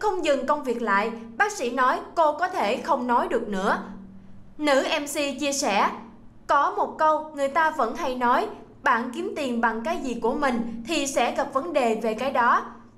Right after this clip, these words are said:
Tôi nghĩ rằng nó khá đúng với tôi. Trong lần đi khám gần đây nhất, bác sĩ chuẩn đoán nếu tôi tiếp tục công việc M C thì sẽ không nói được nữa.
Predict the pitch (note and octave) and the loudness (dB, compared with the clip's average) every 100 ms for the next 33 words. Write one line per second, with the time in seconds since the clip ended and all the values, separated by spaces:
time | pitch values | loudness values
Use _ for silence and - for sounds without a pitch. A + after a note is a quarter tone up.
0 | - - E4+ E4 C#4 C4 D4+ B3 A3+ - | -14 2 2 2 -2 -2 0 0 -2 -4
1 | B3+ C#4 F4 E4+ D4 C#4 E4 D#4+ E4 D4 | 0 0 0 0 0 -2 0 0 4 4
2 | C#4 C4+ - - - - - - F#4+ E4+ | 4 0 -12 -18 -20 -20 -12 -2 0 2
3 | C4+ B3+ C4+ C4+ D4+ D4+ G#4 D4+ A#3+ B3 | 2 2 -2 0 0 0 0 0 0 -2
4 | B3 E4 G4+ - - G#4 A#4 A4 C4 A#3+ | 0 0 0 -4 -4 0 0 2 2 2
5 | - C4 B3 C#4 C4+ G4 - - - D#4 | 0 -2 0 2 2 2 -10 -20 -16 -4
6 | D#4 G#4+ - D#4 C#4+ G#4 - C#4+ - D4 | 0 0 2 2 2 -4 0 -2 0 -2
7 | C4+ A3+ C4+ C4+ - D#4 C#4+ - - F4 | -2 -2 -4 -6 0 0 0 -8 -6 0
8 | C#4+ C4+ E4+ F4 E4+ C4+ C4 D#4 G#4+ A3+ | 0 2 2 2 0 2 2 4 2 -2
9 | A3 G3+ D4+ | 0 2 2